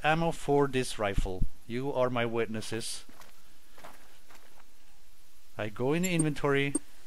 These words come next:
I have a bow. I want to... Oh, I click this, maybe?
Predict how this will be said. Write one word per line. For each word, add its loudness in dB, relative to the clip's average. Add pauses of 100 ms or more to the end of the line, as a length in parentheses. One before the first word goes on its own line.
(720)
I -2
have 2
a 4
bow. 4 (960)
I -2
want -2
to... 0 (840)
Oh, 2
I 0 (200)
click -2
this, -2 (420)
maybe? -4